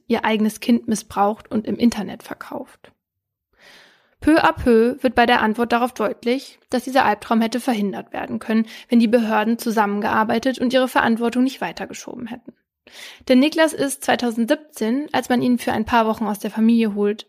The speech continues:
kein unbeschriebenes Blatt beim Jugendamt. Er hat schon als Kleinkind eine Akte, nachdem seine Mutter eine kinderärztliche Pflichtuntersuchung verpasst. Als Niklas im Kindergarten ist, wird das Jugendamt erneut benachrichtigt, wegen Niklas Unterentwicklung.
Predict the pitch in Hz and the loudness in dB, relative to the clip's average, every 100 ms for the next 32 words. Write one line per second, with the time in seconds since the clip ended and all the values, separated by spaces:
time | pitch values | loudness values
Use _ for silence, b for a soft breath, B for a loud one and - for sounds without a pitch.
0 | - - 214 202 240 208 - 220 196 - | -14 -6 -4 4 4 2 -2 -4 -6 -2
1 | 226 196 - - 254 247 247 - - - | -2 -2 -8 -12 -12 -12 -12 -12 -14 -20
2 | _ _ _ _ _ - 285 302 302 302 | _ _ _ _ _ -4 0 0 -2 -2
3 | 285 - 214 208 202 214 208 214 208 - | -2 2 2 2 -2 -2 -2 -2 -4 -6
4 | 247 269 B B B 262 269 254 254 240 | -2 -2 B B B 2 2 4 4 4
5 | 233 254 220 220 247 233 226 220 220 233 | 2 2 2 0 2 2 2 0 -4 -6
6 | 247 220 254 - 214 208 208 208 196 226 | -6 -2 -2 -2 -4 -4 -2 -4 0 0
7 | 233 _ - - 220 - - - - - | 0 _ -14 -6 -6 -6 -10 -10 -20 -20
8 | - _ _ _ B B B B 269 302 | -20 _ _ _ B B B B -2 0
9 | 320 311 269 294 277 247 240 233 254 269 | 2 0 0 2 4 4 4 2 0 -2
10 | - 262 254 - 233 233 226 226 233 220 | 0 0 0 0 2 2 2 0 2 0
11 | 202 - - - - 240 233 - - _ | -2 -8 -12 -10 -10 -10 -14 -12 -14 _
12 | - _ 247 233 233 226 226 220 247 233 | -20 _ 2 4 4 2 0 0 0 0
13 | 226 190 202 285 - - 254 | -2 -8 -14 -18 -16 -16 -16